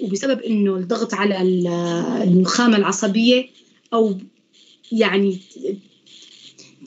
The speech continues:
آه، فقد توا-، مك-، يعني توازنها الوعائي أو مك-، أو انسداد الأوعية تبعها بسبب الشد،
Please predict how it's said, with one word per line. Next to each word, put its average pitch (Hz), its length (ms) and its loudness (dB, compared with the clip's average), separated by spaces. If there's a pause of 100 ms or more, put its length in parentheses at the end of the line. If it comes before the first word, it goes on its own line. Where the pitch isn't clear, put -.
آه، 202 480 2
فقد 285 540 0
توا-، 233 760 -2
مك-، 214 520 -2
يعني 202 520 2
توازنها 220 600 4
الوعائي 226 920 -2 (180)
أو 240 140 -4
مك-، 220 260 -10 (160)
أو 226 240 -6
انسداد 220 520 -2
الأوعية 220 380 0
تبعها 247 360 -2
بسبب 226 380 2
الشد، 302 460 0